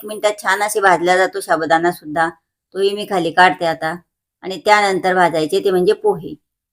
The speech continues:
पोहे मात्र भाजत असताना गॅस कमीच ठेवायचा आणि एखाद मिनिट भरच भाजायचे. पोहे भाजले कसे कळते, तर त्याचा जो आकार आहे तो बदलून जातो.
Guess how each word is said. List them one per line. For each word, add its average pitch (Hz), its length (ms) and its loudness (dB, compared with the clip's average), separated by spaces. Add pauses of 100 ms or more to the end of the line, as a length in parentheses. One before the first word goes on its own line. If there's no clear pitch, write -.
(120)
पोहे 220 260 2
मात्र 208 360 4
भाजत 185 360 2
असताना 180 440 2
गॅस 185 220 2
कमीच 208 420 -2
ठेवायचा 196 360 4
आणि 190 180 0
एखाद 190 480 0
मिनिट 190 300 -2
भरच 196 240 4
भाजायचे. 151 640 0
पोहे 208 220 2
भाजले 190 420 2
कसे 202 300 -2
कळते, 175 380 0
तर 175 80 -4
त्याचा 180 260 -6
जो 190 100 -2
आकार 185 380 4
आहे 185 100 -2
तो 180 140 -12
बदलून 170 440 0
जातो. 147 320 -8